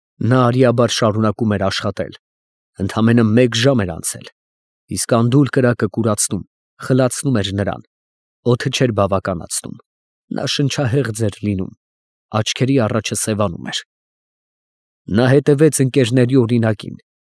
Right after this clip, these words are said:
և ամբողջովին քրտինքի մեջ կորած,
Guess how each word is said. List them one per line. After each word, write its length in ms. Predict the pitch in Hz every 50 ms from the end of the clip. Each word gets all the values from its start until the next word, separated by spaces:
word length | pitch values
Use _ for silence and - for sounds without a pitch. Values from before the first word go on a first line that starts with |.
| _ _ _ _ -
և 240 | 98 110 123 120
ամբողջովին 640 | 131 131 143 139 151 143 - - - 156 135 156 165 151
քրտինքի 560 | - - 147 131 - - 151 135 - - 165 151
մեջ 220 | 131 120 110 -
կորած, 380 | - - 104 101 120 131 -